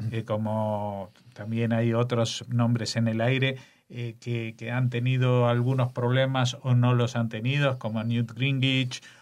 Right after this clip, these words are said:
o el, el exalcalde Giuliani, etcétera, etcétera, pero,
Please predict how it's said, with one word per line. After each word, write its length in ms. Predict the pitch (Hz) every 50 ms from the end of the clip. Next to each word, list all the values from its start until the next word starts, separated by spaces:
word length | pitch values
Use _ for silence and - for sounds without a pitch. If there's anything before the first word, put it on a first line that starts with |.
| - _ _
o 520 | 127 120 120 117 117 117 117 113 113 117
el, 440 | 113 113 113 113 113 113 113 113 113 113
el 260 | 113 113 113 113 120
exalcalde 1040 | 123 123 - - 117 117 113 - 123 123 123 120 120 120 113 113 113 113 113 113 110
Giuliani, 680 | 107 113 117 127 143 143 143 147 143 143 139 139 139 135 - - _ _ _ _ _
etcétera, 460 | - 110 - - 135 127 131 127 127
etcétera, 440 | 123 123 - 147 143 147 143 147 139
pero, 360 | 127 131 120 123 120 113 110